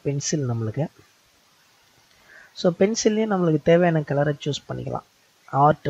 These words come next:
பண்றதுக்கு ஒரு பிக்சர் மாதிரி கூட நம்ம எதனா போடணும் அப்படின்னா கலர் சூஸ் பண்ணிக்கலாம். உதாரணத்துக்கு நான் ஒரு பென்சில் கலரை சூஸ் பண்ணிக்கிறேன். இங்க பாருங்க, பென்சில் எழுதுற மாதிரி வரும் உங்களுக்கு. ஏன்னா ஒரு பறவை பறக்கிற மாதிரி, ஏன்னா ஒரு டிசைன் டிசைன்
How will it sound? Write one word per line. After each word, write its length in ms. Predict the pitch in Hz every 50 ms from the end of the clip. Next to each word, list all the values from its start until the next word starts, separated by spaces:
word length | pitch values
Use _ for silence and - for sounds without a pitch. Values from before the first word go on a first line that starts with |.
| 135 -
பண்றதுக்கு 300 | 131 131 127 120 127 123
ஒரு 180 | 135 123 120 -
பிக்சர் 320 | 143 127 - - 143 139 135
மாதிரி 320 | 135 139 147 151 139 135 -
கூட 220 | - 143 - 135 131
நம்ம 200 | 131 127 123 123
எதனா 200 | 123 127 131 131 - -
போடணும் 340 | 131 131 131 131 131 127 120
அப்படின்னா 320 | 117 120 123 156 180 180
கலர் 240 | - 139 135 139 135 - -
சூஸ் 180 | 131 131 - _ 135
பண்ணிக்கலாம். 340 | 120 110 107 123 135 170 226 - _ _ _ _ _ _ - _ _ - 170
உதாரணத்துக்கு 340 | 151 151 151 147 143 160 156
நான் 140 | 147 143 139
ஒரு 140 | 139 135 131
பென்சில் 380 | - 139 135 123 - 143 135
கலரை 280 | 131 131 131 127 135 131 -
சூஸ் 200 | 139 135 - - -
பண்ணிக்கிறேன். 320 | 113 107 117 139 156 - - _
இங்க 160 | - 139 123 120
பாருங்க, 300 | 123 123 117 113 - - - _ _
பென்சில் 400 | - 143 143 139 - - 151 139
எழுதுற 320 | 127 120 117 113 113 113 113
மாதிரி 220 | 117 117 120 113
வரும் 160 | 110 110 110
உங்களுக்கு. 300 | 107 - - 107 110 - _ _ - - _ _ _ _ _ _ _ _ _ _ _ _ _ _ _ _ _ _ _ _ _ _ _ _ _ _ _ _ _ _ _ _ _ _ _ _ -
ஏன்னா 180 | - 143 135 131
ஒரு 160 | 131 127 127
பறவை 280 | 123 - 131 131 127 127 -
பறக்கிற 280 | 127 123 123 120 123
மாதிரி, 240 | 117 120 123 143 156
ஏன்னா 100 | 165 185
ஒரு 120 | 190 165
டிசைன் 320 | 147 147 - - 160 156 151
டிசைன் 220 | 143 - 151 151